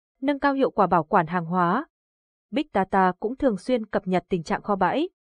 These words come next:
số lượng hàng tồn kho để đảm bảo khả năng điều phối, doanh nghiệp dễ dàng chọn nơi lưu trữ và bảo quản hàng hóa. Đối với khách hàng, họ có thể theo dõi lịch trình của sản phẩm mà mình đã đặt trên web,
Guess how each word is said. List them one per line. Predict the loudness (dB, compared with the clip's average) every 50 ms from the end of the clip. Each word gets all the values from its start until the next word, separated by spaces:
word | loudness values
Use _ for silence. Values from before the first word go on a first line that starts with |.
| _ _
số | -2 0 0
lượng | 2 2 0 -2
hàng | 0 0 0 0 0
tồn | 0 0 0 0 0
kho | -2 -2 0 0 0
để | 0 -2 -2
đảm | -2 -2 0
bảo | 0 0 0
khả | 0 -2 -2 -2 -2
năng | -2 -4 -2 0
điều | -2 -2
phối, | -2 -2 -2 0 0 0 -2 -4 -8 _ _ _ _
doanh | -4 -4 0 2
nghiệp | 0 0 0
dễ | -2 -2 -2 -2 -2
dàng | 0 0 0 0 0
chọn | -2 -4 -4 -2 -2
nơi | 0 0 0 0
lưu | 0 -2 -4
trữ | -2 -4 -2 -2 -2 -2 0
và | -2 -2
bảo | 2 2 2 0
quản | 2 0 -2 -2 -2
hàng | -4 -6 -6
hóa. | -2 -2 0 0 0 -2 -4 -8 _ _ _ _ _ _ _ _ _ _ _ _ _
Đối | 0 2
với | 4 4 2 2
khách | 0 -2 -2
hàng, | 0 2 2 2 0 -2 -10 _ _ _ _
họ | -2 -2 0
có | 0 -4
thể | -2 0 0 0
theo | 0 -2 -2 0
dõi | 0 0 0 0
lịch | -2 -4 -6 _
trình | 2 2 2 2 2 -2
của | -4 -4
sản | -2 -2 -4 -4
phẩm | 0 -2 -2 0 0 0
mà | 0 0
mình | 0 0 0 0
đã | -2 -4 -2
đặt | -2 -4 -4 -2
trên | -4 -6 -2
web, | 0 0 -2